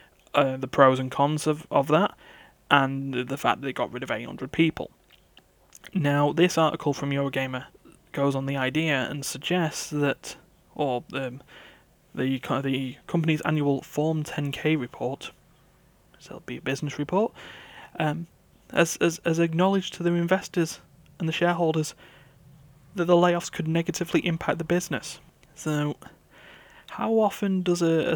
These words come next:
a, a case that getting rid of people doesn't help the business in any way, and in, in fact, could just be as bad and worse than what they did intend?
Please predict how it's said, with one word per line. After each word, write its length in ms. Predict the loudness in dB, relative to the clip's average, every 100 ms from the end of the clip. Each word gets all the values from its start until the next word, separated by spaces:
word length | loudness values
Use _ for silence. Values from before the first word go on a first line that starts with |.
| -2
a, 40 | -6
a 40 |
case 600 | -4 -2 -2 -2 -6 -8 -12 -20 -14 -10 -6
that 500 | 0 0 0 -10 -14 -16 -20 -20 _ -14 0
getting 400 | 2 2 0 0
rid 260 | 6 8
of 160 | 8 2
people 560 | -4 -4 -2 -4 -6 -8 _ _ _ _ _ -14 0
doesn't 420 | 6 6 6 -2 -6
help 320 | -4 0 2 0
the 60 |
business 420 | -2 -2 -2 -4 -4
in 100 | -2
any 260 | 0 0
way, 500 | 0 2 2 0 -8 -20 _ -20 _ _ _ _ 0
and 100 | 0
in, 140 | 0
in 100 | 0
fact, 440 | 0 -2 -2 -10 -18 _ -20 _ _ _
could 220 | -10 -8
just 260 | -4 -4 -2
be 120 | -2
as 100 | -2
bad 260 | 0 0 0
and 180 | -10 -4
worse 600 | -2 0 -2 -4 -12 -14 _ _ _ _ _ -8
than 160 | -6 -4
what 160 | -4
they 100 | -6 -4
did 280 | -2 -2 -6 -18 -20 _ _
intend? 540 | -8 -8 -8 -8 -10